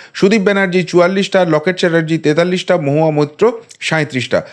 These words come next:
অর্থাৎ বিতর্কে যদি অংশগ্রহণে দেখি, মিলিয়ে মিশিয়ে, আহ, সব মিলিয়ে কিন্তু দু দলেরই রয়েছেন, তিন দলেরই রয়েছেন। অধীর রঞ্জন চৌধুরী বিরোধী দলনেতা হিসেবে সব থেকে বেশি রয়েছেন। এবার বিতর্কে অংশগ্রহণ সব থেকে খারাপ পারফরমেন্স কাদের,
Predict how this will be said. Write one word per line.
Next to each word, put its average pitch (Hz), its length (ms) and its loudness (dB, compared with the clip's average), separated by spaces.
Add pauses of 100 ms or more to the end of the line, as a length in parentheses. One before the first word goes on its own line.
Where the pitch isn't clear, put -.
(160)
অর্থাৎ 233 220 0
বিতর্কে 254 640 0
যদি 233 240 0
অংশগ্রহণে 202 720 2
দেখি, 180 400 -2
মিলিয়ে 180 400 2
মিশিয়ে, 175 500 0 (340)
আহ, 147 320 0
সব 196 240 0
মিলিয়ে 214 280 2
কিন্তু 196 360 -2
দু 190 140 -2
দলেরই 185 420 2
রয়েছেন, 147 400 2
তিন 202 200 2
দলেরই 196 320 2
রয়েছেন। 160 360 2
অধীর 160 240 2
রঞ্জন 160 240 0
চৌধুরী 151 340 0
বিরোধী 143 360 0
দলনেতা 139 400 0
হিসেবে 143 340 -2 (300)
সব 156 220 -2
থেকে 175 160 0
বেশি 123 340 0
রয়েছেন। 104 340 0 (340)
এবার 156 220 2
বিতর্কে 165 420 0
অংশগ্রহণ 170 500 0
সব 165 140 -2
থেকে 160 320 -6
খারাপ 226 340 -2
পারফরমেন্স 202 460 -2
কাদের, 196 260 2